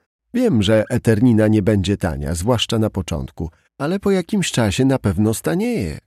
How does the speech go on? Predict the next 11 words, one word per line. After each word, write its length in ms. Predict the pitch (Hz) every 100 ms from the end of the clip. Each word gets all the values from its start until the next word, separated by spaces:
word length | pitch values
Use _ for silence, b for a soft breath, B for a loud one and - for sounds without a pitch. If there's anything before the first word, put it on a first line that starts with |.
| _ _ _
Poza 260 | - 104 110
tym, 320 | - 127 123
kto 240 | 110 156 147
im 160 | 143
każe 300 | 123 131 120
odkładać? 800 | 123 - 123 113 120 - - - _
Odkładałaś 720 | 135 - 143 156 214 190 -
na 140 | 147 131
dom 240 | 123 185
albo 240 | 196 156
samochód? 680 | 123 110 101 160 - 269 -